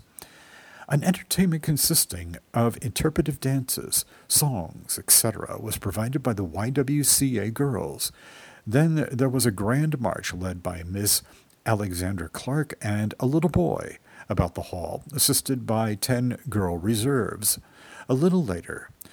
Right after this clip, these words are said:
Santa Claus, in the person of L W Gibbons,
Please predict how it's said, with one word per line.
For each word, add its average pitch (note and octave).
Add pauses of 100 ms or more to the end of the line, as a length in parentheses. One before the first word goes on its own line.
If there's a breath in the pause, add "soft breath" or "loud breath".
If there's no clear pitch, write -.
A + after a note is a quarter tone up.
Santa C#3
Claus, -
in D3+
the D3+
person D3+
of A#2+
L C3+
W B2+
Gibbons, F#2